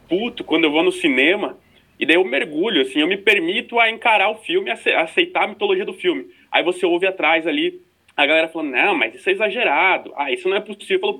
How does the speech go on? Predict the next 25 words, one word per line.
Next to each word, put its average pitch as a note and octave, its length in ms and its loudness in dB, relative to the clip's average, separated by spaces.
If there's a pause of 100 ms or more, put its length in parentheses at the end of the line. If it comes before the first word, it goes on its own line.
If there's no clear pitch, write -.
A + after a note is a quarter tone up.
"Porra, A#3+ 300 2
cara, C#3+ 240 -4 (300)
você - 100 -2
tá - 160 0
no - 80 -10
cinema, F#3+ 380 -2
você F#3 120 -8
veio F#3 280 0
ver D#3 80 0
o C3 80 0
filme, G3 340 -2
você D3+ 140 -2
aceita - 540 -2
a - 20 2
história D#3+ 300 -2
do C#3+ 80 -12
filme, C#3 420 -2
não C3+ 100 -4
fica C#4 460 -2 (720)
procurando G3 360 0
empecilho G3+ 540 -2
pro F#3+ 120 -2
filme F#3+ 220 -4
ser F#3+ 180 0
ruim." F3 540 0